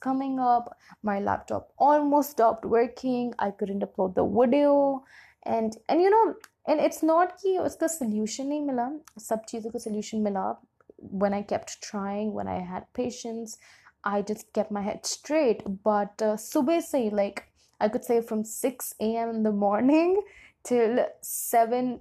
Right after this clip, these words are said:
to eight P M in the night, there were, like, these hurdles that just came, just, you know, were coming up, and I was like, "I don't know what to do. I don't know how to do it. This is, this is really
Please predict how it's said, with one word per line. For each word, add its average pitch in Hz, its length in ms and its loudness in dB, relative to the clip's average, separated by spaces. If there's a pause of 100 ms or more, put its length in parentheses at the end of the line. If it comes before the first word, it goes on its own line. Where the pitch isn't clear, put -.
(160)
to 254 140 -2
eight 208 360 -2
P 208 200 -6
M 220 180 -4
in 214 200 -2
the 202 160 -2
night, 202 380 -6 (220)
there 220 220 0
were, 240 120 -4
like, 240 200 -2
these 240 200 -2 (120)
hurdles 214 400 0
that - 120 -8 (360)
just - 420 -6
came, 220 440 -2 (680)
just, 262 400 -2
you 226 160 -2
know, 226 160 2
were 220 240 2
coming 226 560 -4
up, 208 220 -4
and 214 120 -2
I 214 40 -2
was 220 120 -6
like, 220 240 -6 (260)
"I 269 60 -6
don't 320 220 -4
know 349 100 0
what 330 300 -2
to - 160 -20
do. 302 360 -2 (120)
I 262 160 -2
don't 285 160 -4
know 285 80 -6
how 269 140 0
to 254 80 -4 (140)
do 262 140 0
it. 262 300 -2 (680)
This 269 160 0
is, 269 180 -2
this 247 220 -2
is 226 160 -10
really 247 460 0